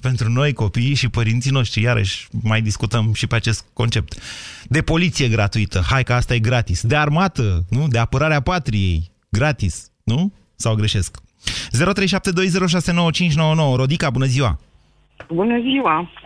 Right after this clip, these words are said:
Speaker 1: Vă ascultăm.
Speaker 2: Uh, sunt de acord și cu cei doi care au vorbit înaintea mea, din toate punctele de vedere.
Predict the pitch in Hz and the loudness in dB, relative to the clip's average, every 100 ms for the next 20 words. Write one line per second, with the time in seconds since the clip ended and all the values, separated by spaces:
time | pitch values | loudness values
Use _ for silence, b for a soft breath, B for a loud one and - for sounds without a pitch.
0 | - 110 - 110 131 110 170 202 208 220 | -2 -2 0 -2 0 -2 0 0 0 0
1 | 240 240 226 233 - 254 - 262 - 233 | 0 2 2 0 -2 -4 -6 -10 -6 -4
2 | 220 - - - 202 170 156 147 139 135 | -4 -8 -4 0 2 2 0 0 0 0
3 | 143 139 135 131 139 143 147 139 135 135 | -2 -4 -4 -2 0 2 0 0 -2 0
4 | 143 160 143 156 156 143 143 139 131 131 | -2 -2 -2 -2 -2 -6 -4 -4 -2 0
5 | 135 127 123 127 110 90 | 0 0 0 0 -2 -4